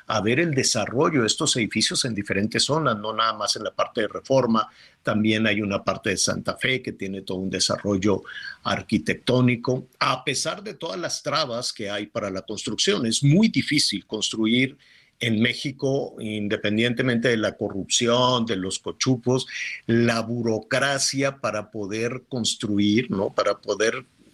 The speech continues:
poner piedra sobre piedra es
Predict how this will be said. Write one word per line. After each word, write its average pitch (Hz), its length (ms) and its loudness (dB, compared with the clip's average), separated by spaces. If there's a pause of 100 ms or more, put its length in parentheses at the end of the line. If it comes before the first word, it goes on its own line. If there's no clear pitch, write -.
(200)
poner 113 420 2
piedra 123 420 2
sobre 104 400 -4
piedra 120 720 -2 (480)
es - 800 -2